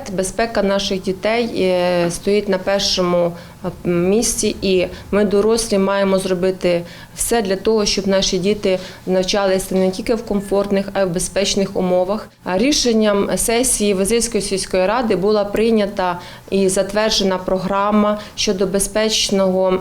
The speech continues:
м, перебування дітей, а саме впровадження в закладах освіти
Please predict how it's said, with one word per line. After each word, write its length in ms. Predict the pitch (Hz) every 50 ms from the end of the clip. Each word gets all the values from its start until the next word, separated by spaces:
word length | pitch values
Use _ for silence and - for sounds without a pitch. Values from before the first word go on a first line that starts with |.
| 185 -
м, 280 | 185 185 180 180 175 170 170
перебування 680 | 185 185 190 185 185 190 185 202 202 208 196 190 185
дітей, 520 | 175 175 185 180 180 - 214 233 254 - -
а 100 | 202 196
саме 320 | - - 208 202 196 190
впровадження 880 | 185 190 - 202 190 185 208 208 208 196 - - 196 185 185 180 175 180 180
в 20 |
закладах 640 | 180 180 196 185 185 185 190 180 170 175 175 170 -
освіти 680 | - 175 - - - 180 185 196 196 202 226 269 285